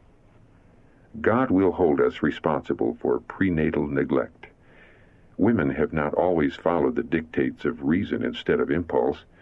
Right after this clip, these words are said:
They have not felt in a high degree the responsibilities resting upon them to form such life connections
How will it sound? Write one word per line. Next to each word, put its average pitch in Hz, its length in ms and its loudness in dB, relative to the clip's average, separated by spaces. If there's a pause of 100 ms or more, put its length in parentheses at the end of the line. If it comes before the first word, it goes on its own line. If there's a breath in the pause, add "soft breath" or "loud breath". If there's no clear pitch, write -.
(380 loud breath)
They 90 80 2
have 95 180 0
not 92 260 0
felt 98 400 0
in 76 100 0
a 71 60 -2
high 85 300 0
degree 82 460 2
the 64 160 0
responsibilities 78 1040 0
resting 78 400 0
upon 76 340 -2
them 73 200 -2
to - 120 -4
form 90 400 -2
such 120 380 -2
life 90 320 0
connections 78 680 -2